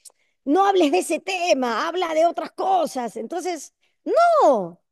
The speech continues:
es falso. Y la prueba son los votos de Alberto y mis votos.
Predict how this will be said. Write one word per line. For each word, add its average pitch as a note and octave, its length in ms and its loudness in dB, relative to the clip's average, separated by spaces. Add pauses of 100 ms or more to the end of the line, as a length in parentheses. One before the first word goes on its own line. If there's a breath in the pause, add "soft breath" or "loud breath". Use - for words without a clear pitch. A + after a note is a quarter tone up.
(140)
es G#4+ 240 0
falso. E4+ 880 0
Y D4+ 100 -4
la C#4 160 0
prueba G4 320 -4
son F4 200 -6
los E4 120 4
votos E4 280 2
de D4 80 0
Alberto C#4 500 2
y D#4 60 -2
mis C#4 160 -2
votos. - 640 -2